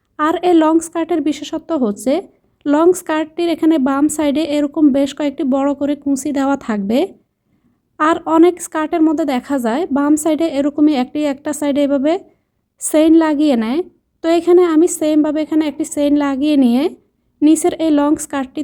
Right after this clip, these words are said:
তৈরি করেছি। স্কার্টটি এখানে তৈরি করার পর এরকম একটি টুকরো কাপড় বেঁচে ছিল। এই কাপড় দিয়ে আমি এখানে বাজু কুরুংয়ের জন্য উপর থেকে একটি টপস বানিয়ে নিব। তো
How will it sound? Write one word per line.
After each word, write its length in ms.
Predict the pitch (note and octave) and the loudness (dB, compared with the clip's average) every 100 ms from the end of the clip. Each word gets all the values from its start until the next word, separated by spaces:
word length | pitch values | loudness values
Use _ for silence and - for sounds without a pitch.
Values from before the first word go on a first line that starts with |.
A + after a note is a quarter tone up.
| C4+ | -2
তৈরি 200 | C4 C4 | -2 0
করেছি। 360 | A3+ A3 A3 C4 F#4 - _ _ _ _ | -2 -2 -2 -2 -2 -6 _ _ _ _
স্কার্টটি 460 | - - D#4 D#4+ F#4+ F#4+ | -16 -2 0 0 0 -2
এখানে 220 | F4+ F#4 F#4 | 2 2 2
তৈরি 160 | D4+ D#4+ | -2 -2
করার 280 | D#4+ D#4+ D#4+ | -2 -2 -2
পর 100 | D4 D#4 D4+ | -6 -4 -4
এরকম 240 | D4+ D#4 | -4 -2
একটি 220 | D4 D4 D#4+ D#4+ - | -2 -2 -2 -2 -4
টুকরো 260 | D4+ C#4+ D4 C#4 | -8 -4 -4 -2
কাপড় 240 | B3+ D4+ | -2 0
বেঁচে 240 | C4 B3+ B3 | 0 -2 -2
ছিল। 220 | A#3+ A3 B3+ - - _ _ _ _ _ | -2 0 0 -2 -10 _ _ _ _ _
এই 140 | E4 F4 F4 | -2 0 0
কাপড় 300 | E4 F4 D4+ | 0 0 0
দিয়ে 140 | F4 E4+ | 2 2
আমি 120 | D#4+ D#4+ D#4+ | 2 2 0
এখানে 320 | D#4 D#4+ B3+ C#4 | -2 0 0 0
বাজু 220 | C#4+ C#4 D#4 | 0 -2 -2
কুরুংয়ের 380 | D4+ D4+ D4+ D4+ | -2 0 0 0
জন্য 180 | C4 B3 D4 D#4 | 2 2 2 0
উপর 180 | C#4+ D#4 C#4+ | -2 -4 -4
থেকে 180 | D#4 E4 C#4+ | -4 -4 -6
একটি 160 | C4+ D4+ | -6 -8
টপস 260 | C4+ C4 - B3 | -6 -8 -4 0
বানিয়ে 280 | C4 C#4 C#4 | 2 4 4
নিব। 140 | A3 G3+ B3+ F4 - _ _ _ _ _ _ _ _ _ _ | 2 0 -2 -2 -8 _ _ _ _ _ _ _ _ _ _
তো 40 | - | 0